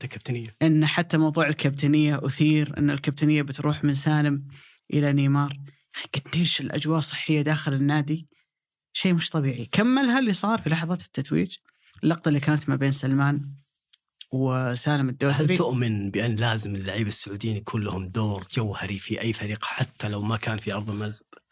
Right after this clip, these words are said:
Speaker 1: يعني الفرق العظيمة التي بنيت في السنوات الأخيرة يا أبو علي كلها أندية فيها الجوهر المحلي، يعني ريال، أياكس، برشلونة،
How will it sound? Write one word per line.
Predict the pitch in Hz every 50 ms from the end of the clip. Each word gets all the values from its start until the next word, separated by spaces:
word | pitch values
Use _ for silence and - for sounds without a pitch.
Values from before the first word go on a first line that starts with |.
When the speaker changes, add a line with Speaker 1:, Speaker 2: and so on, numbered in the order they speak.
| _ - - - - - _ -
Speaker 1:
يعني | 98 98 104 110 110 107 117
الفرق | 113 - - 135 123 -
العظيمة | 117 101 104 113 120 110 104
التي | 95 95 - - 104
بنيت | 101 113 110 104 110 113 - -
في | - -
السنوات | - - - 107 104 107 -
الأخيرة | 95 - - 110 101
يا | 95
أبو | 95
علي | 95 104 123 156 165 160 - _ - _ _ _ _ _ _ _ _ _ _ _ _ _ _ - -
كلها | 175 160 127 110 107 - 139
أندية | 143 143 139 175 156
فيها | - - 143 117 104 110 107 107 - _ _ _ _ - -
الجوهر | 104 135 127 - 101 104
المحلي، | 98 98 95 92 87 87 95 - - 107 90 82 85 92
يعني | 90 95 98 98
ريال، | 95 110 113 113 104 95 90 101 117 _ _ _ _ _ _ - _ _ _ _ -
أياكس، | 92 95 110 110 98 92 90 90 - - - - - - - _ _ _ _ - -
برشلونة، | 104 101 - - 101 110 - 139 135 90 90 87 87 85